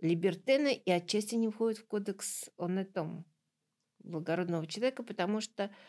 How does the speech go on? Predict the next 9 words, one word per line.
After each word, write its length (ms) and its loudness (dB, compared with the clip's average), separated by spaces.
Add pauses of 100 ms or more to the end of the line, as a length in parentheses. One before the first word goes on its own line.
(320)
э, 180 2
страсть — 680 0
это 220 -2
то, 200 0
что 420 -2 (880)
выводит 960 0
как 280 0
бы 120 2
че-, 320 -6